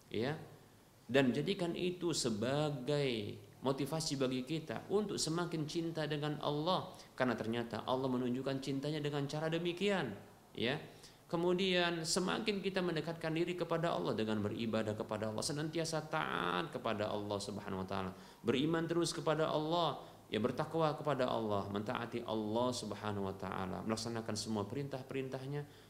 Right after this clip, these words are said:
dan menjauhi larangan-larangan Allah Subhanahu wa taala. Maka nantikan kemuliaan-kemuliaan itu akan Allah berikan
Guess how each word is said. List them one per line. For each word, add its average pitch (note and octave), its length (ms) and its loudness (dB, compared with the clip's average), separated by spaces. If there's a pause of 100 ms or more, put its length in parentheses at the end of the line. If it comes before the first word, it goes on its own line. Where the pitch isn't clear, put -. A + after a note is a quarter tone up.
(100)
dan A2+ 160 4
menjauhi G2+ 320 0
larangan-larangan F#2+ 640 -2
Allah G2+ 320 -2
Subhanahu F#2+ 320 -6
wa F2+ 160 -8
taala. F#2 180 -6 (140)
Maka G#2 160 0
nantikan F3 640 -2 (320)
kemuliaan-kemuliaan G#2 1120 2
itu G#2+ 160 -4
akan G2+ 400 -4
Allah C3+ 240 0
berikan B2 320 -2